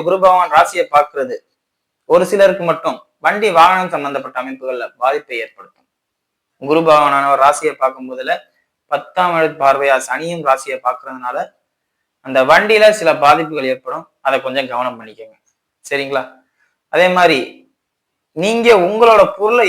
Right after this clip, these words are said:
யாருக்கும் ஓசி கொடுக்காதீங்க. அது பெண்ணா இருக்கட்டும், வண்டியா இருக்கட்டும், எதா இருந்தாலும் சரி, இத ஓசி கொடுக்கறதுனால ஒரு சிலருக்கு பாதிப்புகள் ஏற்படும். காரணம் என்னன்னா,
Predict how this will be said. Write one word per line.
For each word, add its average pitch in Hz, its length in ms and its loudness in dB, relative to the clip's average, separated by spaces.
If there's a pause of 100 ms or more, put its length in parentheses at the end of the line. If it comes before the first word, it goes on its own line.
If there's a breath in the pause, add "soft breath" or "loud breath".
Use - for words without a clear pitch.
யாருக்கும் 170 440 2
ஓசி 214 240 -6
கொடுக்காதீங்க. 110 520 -16 (1200)
அது 139 100 2 (140)
பெண்ணா 156 400 -2
இருக்கட்டும், 123 420 -8 (720)
வண்டியா 160 400 0
இருக்கட்டும், 120 400 -6 (300)
எதா 190 200 4
இருந்தாலும் 143 360 -2
சரி, 110 140 -14 (1200)
இத 147 240 0 (260)
ஓசி 226 280 2
கொடுக்கறதுனால 170 520 -2
ஒரு 151 140 0
சிலருக்கு 147 300 -4 (120)
பாதிப்புகள் 131 480 -4
ஏற்படும். - 320 -20 (480)
காரணம் 160 340 4
என்னன்னா, 131 320 -4